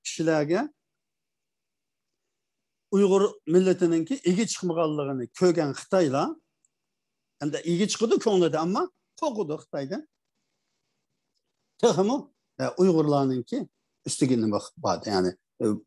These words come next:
butun millatga kollektiv zarba urdi. Ilhom To'xta o'zining maqolasida deydi. Ikki ming o'n to'rtinchi yili Markaziy komitet mendan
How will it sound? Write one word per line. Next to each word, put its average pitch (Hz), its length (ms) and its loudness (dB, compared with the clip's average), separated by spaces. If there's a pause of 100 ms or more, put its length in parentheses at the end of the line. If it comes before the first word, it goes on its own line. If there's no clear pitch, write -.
(380)
butun 226 280 4 (220)
millatga 165 500 6 (100)
kollektiv 156 420 4 (560)
zarba 127 360 2
urdi. 101 240 -10 (720)
Ilhom 233 380 8
To'xta 247 380 4 (500)
o'zining 226 440 2
maqolasida 185 500 -4
deydi. 110 260 -10 (640)
Ikki - 200 -4
ming 233 220 0 (1080)
o'n 247 240 8
to'rtinchi 143 460 2
yili 190 160 -4 (500)
Markaziy 208 500 2
komitet 170 420 0 (360)
mendan 190 340 4